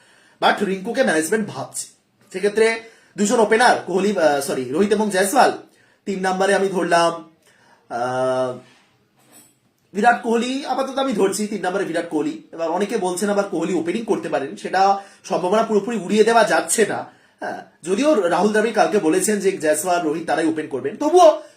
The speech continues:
কোহলি, রোহিত একটা ওপেনিং জুটি, সম্ভাবনা পুরোপুরি আমি উড়িয়ে দিতে পারছি না। Still আমি তিনে কোহলিকেই ধরছি, চার নাম্বারে সূর্য, পাঁচে হার্দিক, ছয়ে রিঙ্কু, সাথে একজন কিপারকে তো লাগবে।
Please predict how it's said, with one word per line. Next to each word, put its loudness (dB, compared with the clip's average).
কোহলি, 2
রোহিত 4
একটা 2
ওপেনিং 0
জুটি, -4
সম্ভাবনা 4
পুরোপুরি -2
আমি 0
উড়িয়ে -4
দিতে -8
পারছি -4
না। -20
Still 2
আমি 0
তিনে -4
কোহলিকেই 0
ধরছি, -4
চার 2
নাম্বারে 2
সূর্য, 0
পাঁচে 0
হার্দিক, 0
ছয়ে 0
রিঙ্কু, 0
সাথে 0
একজন -4
কিপারকে 0
তো 0
লাগবে। 0